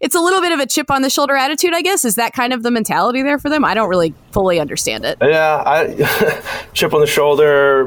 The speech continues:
Speaker 2: blue collar, however, you know, pretty words you wanna put onto it. I mean, the, it's a team that wants to,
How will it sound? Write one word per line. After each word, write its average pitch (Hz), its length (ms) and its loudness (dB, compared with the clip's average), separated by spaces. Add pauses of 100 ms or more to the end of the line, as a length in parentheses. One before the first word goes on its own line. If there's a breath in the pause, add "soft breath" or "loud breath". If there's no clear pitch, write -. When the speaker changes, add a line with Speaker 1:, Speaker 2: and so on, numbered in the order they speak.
(140)
Speaker 2:
blue 147 200 4
collar, 131 800 2
however, 135 680 0 (400)
you 131 80 4
know, 123 120 4
pretty 135 280 0
words 127 320 2
you 120 60 4
wanna 117 160 2
put 120 160 -2
onto 120 340 2
it. 120 60 0
I 120 80 2
mean, 123 300 0
the, 127 260 2
it's 131 220 2
a 131 40 0
team 147 360 0
that 143 140 2
wants - 340 0
to, 135 640 2